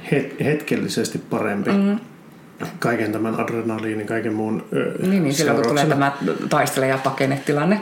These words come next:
Speaker 1: Niin,
Speaker 2: Joo.
Speaker 1: kyllä. Niin se hetkellisesti voi jopa olla hyödyllistä, koska me, se auttaa tavallaan meidän elimistöä jaksamaan.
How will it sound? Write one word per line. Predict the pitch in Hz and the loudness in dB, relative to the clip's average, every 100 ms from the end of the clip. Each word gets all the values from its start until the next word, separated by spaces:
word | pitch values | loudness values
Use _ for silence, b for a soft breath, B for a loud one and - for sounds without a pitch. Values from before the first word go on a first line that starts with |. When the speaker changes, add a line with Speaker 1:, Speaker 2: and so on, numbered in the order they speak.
| - | 2
Speaker 1:
Niin, | 123 123 - | 2 2 0
Speaker 2:
Joo. | 165 | 2
Speaker 1:
kyllä. | 139 120 - - | 2 2 -2 -2
Niin | 110 | 0
se | 117 151 | 2 2
hetkellisesti | 165 - 180 127 123 - 113 | 2 4 4 4 2 0 0
voi | 127 135 | 2 2
jopa | 120 120 117 | 2 0 0
olla | 113 113 | 0 2
hyödyllistä, | 131 139 117 104 104 - 113 104 - | 2 4 2 0 -2 -2 -6 -8 -6
koska | - 110 - | -4 -2 -2
me, | 113 113 - - 170 B B B B - | -2 -2 -6 -10 -12 B B B B -8
se | - | -2
auttaa | 117 139 123 127 113 | 0 0 0 -2 0
tavallaan | 113 113 110 110 | 0 0 0 0
meidän | 120 113 | -2 0
elimistöä | 120 120 113 104 - 120 113 | 0 2 0 -2 0 0 2
jaksamaan. | 127 127 - - - - | 0 0 -2 -4 -4 -4